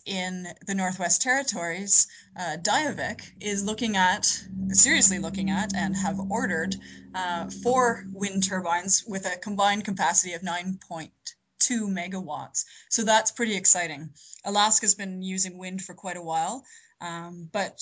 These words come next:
uh, something in our own territory is, is really exciting. And so, um, I think all three territories will be looking very closely at what happens with this large wind project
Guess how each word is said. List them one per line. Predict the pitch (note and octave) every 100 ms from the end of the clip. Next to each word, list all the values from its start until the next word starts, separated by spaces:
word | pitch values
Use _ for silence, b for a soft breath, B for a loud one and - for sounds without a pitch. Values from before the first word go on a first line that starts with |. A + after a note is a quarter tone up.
| -
uh, | G3 F3+
something | - B3+ A#3+ A3+
in | G#3
our | F#3+
own | - G3 G3 G3 F#3+
territory | - G3+ G3+ G3 D#3+ D#3+
is, | D3+ -
is | F3 E3 F3+
really | F#3+ F3+
exciting. | - E3+ E3 E3
And | D#3+
so, | - E3+ E3 E3 b b _ -
um, | E3+ D3+ E3 F3 -
I | F#3+
think | G#3+ G3+
all | F#3+ F#3
three | G#3+ A#3
territories | A#3 F3 E3 F3 D#3
will | F3+
be | E3+ F3+
looking | G3 F#3+ F#3
very | D#3+ F#3 E3+
closely | F3 - B3 B3+ - F3 D3+
at |
what | F#3 -
happens | - F3 F#3+ G3 -
with | G3 -
this | - - -
large | F3+ D#3 D#3 D#3
wind | D#3+ D#3 E3 -
project | - E3 E3 - -